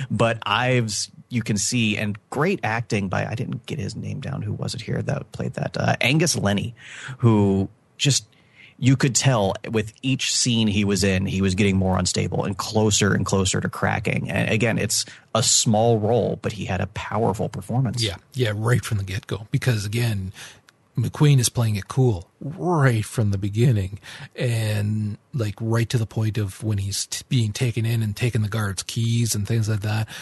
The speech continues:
Speaker 2: He's being very much Steve McQueen in this role. But y-, the, the, the character of, of the mole is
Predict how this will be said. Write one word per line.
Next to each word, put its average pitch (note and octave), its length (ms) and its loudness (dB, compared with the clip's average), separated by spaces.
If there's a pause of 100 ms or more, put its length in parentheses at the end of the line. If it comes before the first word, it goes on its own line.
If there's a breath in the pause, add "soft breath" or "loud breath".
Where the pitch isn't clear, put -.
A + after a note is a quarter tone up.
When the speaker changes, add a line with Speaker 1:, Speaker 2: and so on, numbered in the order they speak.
(180 loud breath)
Speaker 2:
He's C#3 220 -2
being C3 240 6
very B2 380 4
much A2 460 0
Steve G#2+ 420 0
McQueen F#2+ 460 -6 (200)
in G2+ 160 -2
this F#2+ 180 -4
role. G#2+ 360 -2 (880 loud breath)
But A#2 320 4 (580)
y-, A#2 280 -6
the, A#2+ 340 -2
the, G#2+ 220 -2
the G#2+ 120 -4
character A2+ 420 2
of, G2+ 100 -2
of G2+ 240 -6
the G2 60 -4
mole G#2+ 520 0 (240)
is G#2 540 -2